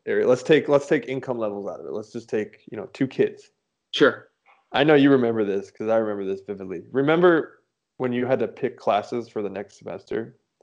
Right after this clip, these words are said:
Speaker 2: Yes.
Speaker 1: You remember how, I know a lot of people around me, they wouldn't pick a class for a subject that they were actually interested in.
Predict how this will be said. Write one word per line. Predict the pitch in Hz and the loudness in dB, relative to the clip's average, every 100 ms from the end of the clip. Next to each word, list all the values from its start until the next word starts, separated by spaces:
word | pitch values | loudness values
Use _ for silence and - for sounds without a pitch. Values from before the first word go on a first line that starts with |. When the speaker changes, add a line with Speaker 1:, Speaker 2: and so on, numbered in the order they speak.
| _ | _
Speaker 2:
Yes. | - 139 92 - - _ _ _ _ _ _ _ _ _ _ | -8 -6 -6 -12 -20 _ _ _ _ _ _ _ _ _ _
Speaker 1:
You | 123 131 | -2 2
remember | 143 151 147 139 127 - - _ _ _ _ _ _ _ _ | 4 4 6 6 6 0 -18 _ _ _ _ _ _ _ _
how, | - - 127 120 120 113 - _ _ _ | -10 -2 2 4 2 0 -6 _ _ _
I | 123 | -4
know | 139 143 | 2 4
a | |
lot | 127 127 | 4 2
of | - | -2
people | 123 117 | -8 -6
around | 117 117 113 | -4 -4 -4
me, | 113 107 | -6 0
they | 135 | 2
wouldn't | 160 175 151 | 2 0 -6
pick | - 147 - - _ | -6 -6 -8 -20 _
a | 127 | -10
class | 123 - 123 117 117 - - _ - _ _ _ _ _ _ _ _ | -6 0 2 2 -2 -12 -20 _ -20 _ _ _ _ _ _ _ _
for | 127 123 117 113 107 104 - _ _ _ - | -4 0 2 0 -2 -10 -20 _ _ _ -12
a | 113 | -12
subject | - 135 120 120 | 2 2 4 0
that | 117 110 | -2 -2
they | 110 | -2
were | 107 | -2
actually | 117 - 117 | -6 -8 -16
interested | - 110 - 135 - 151 | -14 -14 -12 -10 -6 -4
in. | 165 | -4